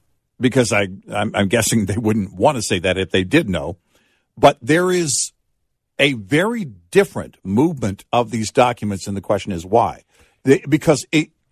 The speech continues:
it makes me curious, because it makes me wonder what is the nature of those documents. Look, we can all sit back and wonder,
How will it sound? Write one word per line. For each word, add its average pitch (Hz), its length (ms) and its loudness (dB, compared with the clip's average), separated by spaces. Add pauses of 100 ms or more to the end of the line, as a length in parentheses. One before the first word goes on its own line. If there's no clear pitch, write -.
(540)
it 143 120 2
makes 170 380 -2
me 170 220 0
curious, 120 480 2
because 120 440 -2
it 131 160 2
makes 135 320 -2
me 127 220 0
wonder 113 540 0
what 98 260 0
is 113 300 -6 (180)
the 107 140 2
nature 107 640 0
of 101 260 0
those 95 260 -2
documents. 98 640 0 (320)
Look, 120 200 4
we 120 120 -2
can 123 160 0
all 139 160 2
sit 127 220 -4
back 110 220 2
and 107 80 -2
wonder, 104 260 2